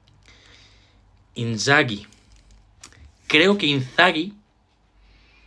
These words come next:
Buah, ¿qué hago con Inzaghi, tío? Porque es que me quedan tres skips, bro. Penaltis no creo que tenga muchos. Mundiales creo que no tiene muchos. Premier no tiene. Lo meto clubes por tres. Es que no va a tener muchos. Voy a skipear, tío.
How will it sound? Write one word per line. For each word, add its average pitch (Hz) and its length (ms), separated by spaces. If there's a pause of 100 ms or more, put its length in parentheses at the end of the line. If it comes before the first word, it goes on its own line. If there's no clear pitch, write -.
(1200)
Buah, 135 280
¿qué 156 100
hago 151 160
con 143 120
Inzaghi, 113 400
tío? 131 160
Porque 107 140
es - 80
que 120 60
me 113 60
quedan 143 260
tres 131 240
skips, - 380
bro. 113 240 (1000)
Penaltis 143 380
no 156 80
creo 151 140
que 127 60
tenga 123 120
muchos. 143 320
Mundiales 127 480
creo 143 160
que 135 80
no 131 100
tiene 127 140
muchos. 123 340
Premier 127 340
no 120 120
tiene. 135 320 (1200)
Lo 127 180
meto 156 440 (100)
clubes 175 260
por 170 240
tres. 160 280
Es 143 100
que 127 100
no 127 80
va 147 80
a 151 40
tener 123 180
muchos. 110 440 (340)
Voy 139 120
a 151 60
skipear, 107 460
tío. 104 300